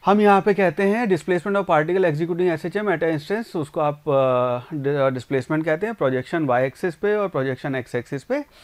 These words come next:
ये आपका ऐसे दिखाई देगा। ओमेगा टी है, ओमेगा को फिर आप टू पाई F, अ, फ्रीक्वेंसी F हो गई, ओमेगा को टू पाई F यूज़ कर सकते हैं।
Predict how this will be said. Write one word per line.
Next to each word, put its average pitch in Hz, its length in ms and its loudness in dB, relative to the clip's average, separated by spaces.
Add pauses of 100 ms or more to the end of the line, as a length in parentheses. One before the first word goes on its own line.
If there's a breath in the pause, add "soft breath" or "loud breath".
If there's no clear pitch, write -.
(300 loud breath)
ये 147 80 2
आपका 143 360 0
ऐसे 175 340 -2
दिखाई 131 300 -4
देगा। 147 320 -4 (400 loud breath)
ओमेगा 175 400 4
टी 214 180 -2
है, 233 160 2
ओमेगा 170 360 0
को 185 140 -2
फिर 185 200 -2
आप 175 340 2
टू 165 300 0
पाई 170 220 2
F, 170 400 -4
अ, 156 420 2
फ्रीक्वेंसी 147 580 -4
F 147 160 -4
हो 139 80 -4
गई, 220 140 -2 (480 soft breath)
ओमेगा 156 340 2
को 175 100 -2
टू 170 160 -2
पाई 151 200 0
F 135 180 -4
यूज़ 127 200 -6
कर 117 100 -8
सकते - 300 -16
हैं। - 100 -20